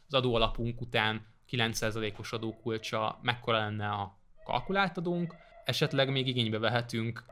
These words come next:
a kalkulált adóból is még bizonyos kedvezményeket, és itt ugye a magyar szabályozó úgy döntött, hogy kedvezmény vehető bizonyos esetekben igénybe abban az esetben, hogyha sportszervezeteket támogat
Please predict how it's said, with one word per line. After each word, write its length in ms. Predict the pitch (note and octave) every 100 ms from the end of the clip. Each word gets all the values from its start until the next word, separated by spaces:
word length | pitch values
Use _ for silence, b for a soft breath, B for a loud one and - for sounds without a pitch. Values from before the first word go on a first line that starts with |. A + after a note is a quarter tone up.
| -
a 400 | A2 A2 - -
kalkulált 560 | B2+ A#2+ B2 A2 G#2+
adóból 580 | A#2+ A2+ A2 A2 A2+ A#2
is 200 | A#2 A#2+
még 260 | A2+ A2+ A2
bizonyos 360 | A#2+ A2+ A2 G2+
kedvezményeket, 1000 | - G#2+ G#2 G2+ G#2 G2+ - F3+ E3+ - b
és 200 | - -
itt 200 | C#3 -
ugye 160 | A2+ A2+
a 440 | A2+ A2+ A2+ A2
magyar 640 | A2+ A2+ A2 G2+ G2+ G2+ - _
szabályozó 600 | - A#2 G#2 G2+ G2 G#2+
úgy 180 | G#2 G#2
döntött, 460 | G#2 G#2 E3 E3
hogy 300 | D#3+ B2+ A#2 - - - -
kedvezmény 480 | C3 A#2+ A2 G#2+ G#2
vehető 420 | G#2 G#2+ A2 G#2+
bizonyos 300 | A2 A2 G2+
esetekben 460 | - A2+ A2 G#2+
igénybe 360 | G#2+ G#2+ G#2 G#2
abban 220 | G#2 G#2+
az 120 | G2
esetben, 420 | C3+ - B2+ A#2 A2
hogyha 520 | A2 - A2 G#2+ -
sportszervezeteket 1080 | - G#2+ - G#2 G2+ G2+ G#2+ G#2+ G#2+ G#2 - _ _ -
támogat 580 | F#2 F#2+ F#2+ G2+ G#2